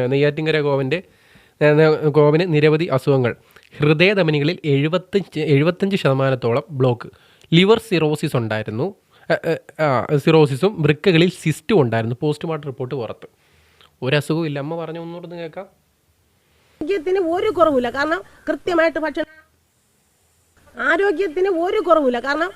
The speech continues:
Speaker 2: കൃത്യമായിട്ട് ഭക്ഷണാഹാരം, മരുന്ന് ഇതെല്ലാം കറക്റ്റാ. ആരോഗ്യം നല്ല കിടരോഗിയുടെ ഒരു ശരീരപുഷ്ടിയും ഒരു കുറവുമില്ല.
Speaker 1: അതെ, കിടരോഗിയുടെ ഒരു ഷഷ്ടി-, ശരീരപുഷ്ടി കുറവൊന്നുമില്ല. എഴുപത്തഞ്ച് ശതമാനം ബ്ലോക്ക് ഉണ്ടായിരുന്നു ഹാർട്ടിലെ വെയിന്.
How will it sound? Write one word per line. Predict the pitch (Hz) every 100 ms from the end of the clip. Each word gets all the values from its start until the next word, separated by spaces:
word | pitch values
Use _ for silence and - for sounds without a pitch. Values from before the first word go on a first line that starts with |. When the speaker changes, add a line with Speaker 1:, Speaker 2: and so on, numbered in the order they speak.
| - _
Speaker 2:
കൃത്യമായിട്ട് | 294 - 359 320 320 311
ഭക്ഷണാഹാരം, | 294 311 311 311 302 294 302 - - 285
മരുന്ന് | 311 311
ഇതെല്ലാം | 285 339 370 349 311
കറക്റ്റാ. | 370 - 262 175 - - 254
ആരോഗ്യം | 330 339 339 330
നല്ല | 330 370 392 330 302
കിടരോഗിയുടെ | 330 403 392 392 370 330
ഒരു | 392 381
ശരീരപുഷ്ടിയും | 294 330 320 294 - 302 302 359 381 _ 330
ഒരു | 403 277
കുറവുമില്ല. | 254 226 240 - _ _ _ _ -
Speaker 1:
അതെ, | 127 - -
കിടരോഗിയുടെ | 135 151 160 156 160 147
ഒരു | 165 156
ഷഷ്ടി-, | 143 151 147
ശരീരപുഷ്ടി | 139 139 151 151 156
കുറവൊന്നുമില്ല. | 160 165 139 156 147 110 104 - _ _ -
എഴുപത്തഞ്ച് | 139 170 170 180 170
ശതമാനം | 156 151 151 131
ബ്ലോക്ക് | 139 160
ഉണ്ടായിരുന്നു | 135 120 117 156 - _ _ -
ഹാർട്ടിലെ | 127 131 127
വെയിന്. | 113 104